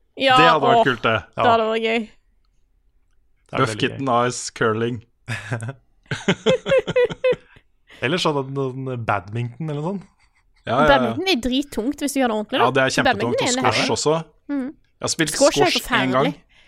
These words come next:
Speaker 2: Jeg har aldri vært mer sliten enn, eh, da jeg spilte squash den ene gangen.
Speaker 1: Det er vel, eh, jeg tror det er de to tingene som trener hele kroppen din mest, er
Speaker 2: Mm.
Speaker 1: svømming og squash.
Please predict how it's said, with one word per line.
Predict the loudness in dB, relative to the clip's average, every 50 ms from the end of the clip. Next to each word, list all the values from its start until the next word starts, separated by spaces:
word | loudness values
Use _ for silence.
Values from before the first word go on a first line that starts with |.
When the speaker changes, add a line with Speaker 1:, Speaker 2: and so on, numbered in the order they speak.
| _ _ -20 _ _ _
Speaker 2:
Jeg | -6 -6
har | -6 _ _ -2 -2 0
aldri | 0 0 -4 -8 -10 -2 0 2 2 2
vært | 0 -2 -4
mer | -6 -6 -6
sliten | -4 -6 -6 -8 -8 _ -10 -8
enn, | -6 -4 -4 -4 -4
eh, | -2 -4 -2
da | -2 -2 -2
jeg | -2
spilte | -4 -8 -10 -8 -8 -8
squash | -8 -6 -8 -10 -8 -6
den | -6 -6 -6
ene | -8 -8 -10
gangen. | -12 -12 -12 -12 -12 -14 -16 _ _ _ _ _ _
Speaker 1:
Det | 0 0
er | 2
vel, | 2 0 -2 -2 -2 -6 -6 -6
eh, | -4 -4 -2 -2 -2 -4 -4 -6
jeg | -8 -10
tror | -6 -8 -6 -8
det | -6 -8
er | -8 -8 -6 -6 -6 -4
de | -4 -6
to | -6 -6 -8 -8 -8
tingene | -6 -6 -4 -4 -4 -4 -6 -6
som | -6 -8 -8
trener | -8 _ -10 -8 -4 -4 -2 -2 -2 -2 -2 -4 -4
hele | -2 -2 -2 0 0 -2 -2 -4 -6
kroppen | -6 -12 -14 -14 -14 _ _ -10 -8
din | -6 -6 -4
mest, | -4 -4 -4 -4 -8 -10 -16 -20 _ -20 -20 _ _ _ _ _
er | -4 -2 -2 -2 -2 -2
Speaker 2:
Mm. | -4 -4 -4 -4 -6 -6 -8
Speaker 1:
svømming | -10 -8 -8 -4 0 0 0 2 0 -2 -2 -4 -6
og | -8 -10
squash. | -12 -4 -2 -2 -2 -2 -6 -12 -12 -14